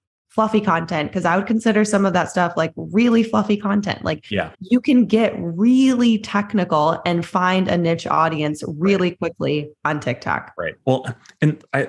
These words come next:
Speaker 2: that argument could be said for every social media channel, right? Like YouTube,
Speaker 1: Yes.
Speaker 2: like, you could have a really strong industrial marketing play on YouTube and, like, really do really good product demos and have your engineers talking, or you could do, like,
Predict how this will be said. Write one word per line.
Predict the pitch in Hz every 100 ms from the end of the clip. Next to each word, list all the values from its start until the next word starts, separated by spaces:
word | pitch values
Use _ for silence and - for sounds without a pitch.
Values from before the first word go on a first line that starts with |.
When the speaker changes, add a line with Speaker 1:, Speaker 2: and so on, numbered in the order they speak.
| -
Speaker 2:
that | 131 151
argument | 143 139 143 135
could | 127
be | 117
said | - 113 110
for | 110 101 101 -
every | 107 107 107 101
social | 95 104 -
media | 95
channel, | 90 87 80
right? | 92
Like | 92 90 - -
YouTube, | 104 98
Speaker 1:
Yes. | 98 95
Speaker 2:
like, | 92 - _ -
you | 107
could | 113
have | 110 104 110 117
a |
really | 104 113 123 117
strong | - 120 117 117 117 110 - _ _ -
industrial | 104 113 - 110
marketing | 107 117 104
play | 113 104
on | 98
YouTube | 95 101 95 92 92 -
and, | 98 98
like, | 95 85
really | 104 117
do | 101 98
really | 107 104
good | 92
product | - 113 110 -
demos | 113 110 110 104 -
and | 104 95 92
have | 104 95
your | 95
engineers | 104 104 104 98
talking, | 104 101 104 104 104 - _ -
or | 147 147
you |
could | 139 123
do, | 123
like, | 117 113 104